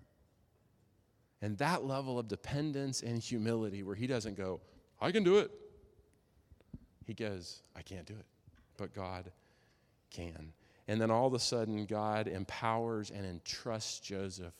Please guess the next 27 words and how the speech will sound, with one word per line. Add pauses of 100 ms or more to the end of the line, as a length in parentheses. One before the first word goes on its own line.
to
be
the
most
powerful
person
on
the
face
of
the
known
world
at
the
time. (920)
<sighs> (2750)
So
let's
tie
this
all
together. (2000)
Martin
Lloyd-Jones
said
the